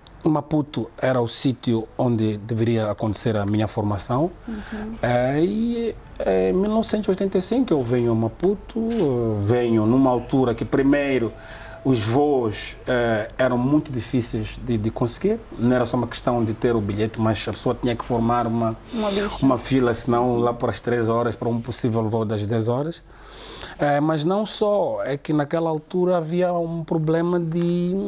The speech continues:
Speaker 1: de, de lugares nas escolas. Então, eh, eu chego a Maputo, entro, se não estou em erro, no segundo semestre, só consigo lugar no segundo semestre, na Escola Secundária, eh, da Polana, e obviamente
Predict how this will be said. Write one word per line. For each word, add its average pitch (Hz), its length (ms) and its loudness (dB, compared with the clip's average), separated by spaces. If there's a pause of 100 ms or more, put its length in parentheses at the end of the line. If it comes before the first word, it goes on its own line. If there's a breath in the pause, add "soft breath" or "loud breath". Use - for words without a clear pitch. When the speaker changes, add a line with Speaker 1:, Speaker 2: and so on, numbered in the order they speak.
(200)
Speaker 1:
de, 165 460 0
de 156 120 2
lugares 175 380 2
nas 170 140 0
escolas. 151 680 -2 (580 loud breath)
Então, 170 760 0
eh, 170 320 0
eu 175 120 2
chego 175 280 -2
a - 20 0
Maputo, 185 720 -2 (800)
entro, 185 640 0
se - 220 -4
não 151 100 2
estou 170 460 -2
em 160 80 2 (220)
erro, 156 160 -2
no 143 320 0
segundo 160 420 -2
semestre, 143 460 -2
só 170 100 0
consigo 156 380 -2
lugar 131 260 2
no 131 80 -4
segundo 135 240 0
semestre, 143 420 -2
na 139 80 -2
Escola 127 260 -2
Secundária, 127 340 0
eh, 113 580 -2
da 107 100 -2
Polana, 123 440 0 (360 loud breath)
e 202 140 4
obviamente 131 560 2